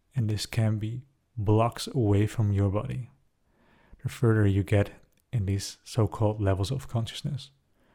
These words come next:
which are basically about, uh, releasing resistance and stepping into the flow of life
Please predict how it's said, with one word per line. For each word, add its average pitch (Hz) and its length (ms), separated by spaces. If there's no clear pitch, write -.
which 110 220
are 123 120
basically 107 600
about, 98 640
uh, 139 300
releasing 107 540
resistance 101 840
and 113 140
stepping - 380
into 120 260
the 98 60
flow 107 380
of 98 140
life 98 460